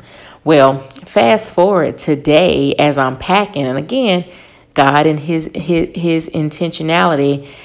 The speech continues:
I'm packing and I come across that cross that I have not looked at.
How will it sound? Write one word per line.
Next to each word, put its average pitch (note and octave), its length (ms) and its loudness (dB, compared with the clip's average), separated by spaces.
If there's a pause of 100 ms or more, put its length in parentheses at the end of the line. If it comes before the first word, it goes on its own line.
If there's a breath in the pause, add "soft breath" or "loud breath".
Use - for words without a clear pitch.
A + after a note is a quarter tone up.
(200 loud breath)
I'm C#3 180 -6
packing A#3+ 480 -2
and C3+ 140 -2
I C#3 60 -4
come A3 280 -4
across E3+ 420 -2
that - 240 -4
cross - 400 0
that D#3 120 -2
I C#3+ 140 2
have D#3+ 440 0
not D3+ 320 -4
looked D3 440 -2
at. B2+ 280 2